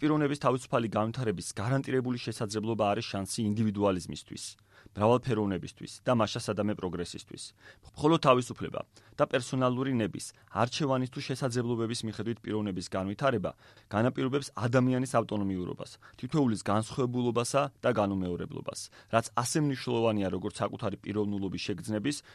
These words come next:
თვითრეალიზაციის და ამ გზით პირადი ბედნიერებისთვის ძიების, განცდისთვის, ისე საზოგადოების ჯანსაღი განვითარებისთვის.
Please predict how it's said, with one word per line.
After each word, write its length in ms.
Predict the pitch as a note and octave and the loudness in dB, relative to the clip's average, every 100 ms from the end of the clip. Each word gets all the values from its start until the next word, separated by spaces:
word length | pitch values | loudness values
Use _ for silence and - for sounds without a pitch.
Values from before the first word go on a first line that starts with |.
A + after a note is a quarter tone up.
| - | -14
თვითრეალიზაციის 920 | - C3+ C#3 A#2+ A2 A2 G2+ A#2+ D3 - - - | -12 0 4 6 6 2 2 0 -2 -4 -12 0
და 100 | A2 | 4
ამ 160 | A#2 B2 | 6 4
გზით 360 | A2+ G#2+ F#2+ - | 0 0 -2 -4
პირადი 340 | - A#2 A2+ B2 | -4 4 4 4
ბედნიერებისთვის 800 | A2 G#2 A2+ A2 G#2 G2 - B2 | 0 2 2 4 2 0 -6 -8
ძიების, 440 | - G2+ F#2 E2 - - - - _ - | -2 2 2 0 -8 -10 -14 -20 _ -2
განცდისთვის, 640 | A2+ B2 - G2+ - F#2+ - - _ - | 2 2 0 -12 -8 -8 -8 -14 _ -12
ისე 180 | A2 D#3 | -6 -2
საზოგადოების 640 | C#3 A#2 A2+ A#2 G#2+ A2+ | 2 2 2 0 0 -2
ჯანსაღი 380 | - G#2 F#2+ F#2+ | -2 -2 -2 -6
განვითარებისთვის. 760 | F#2+ F2 E2+ E2+ - - - | -4 -4 -4 -8 -8 -14 -16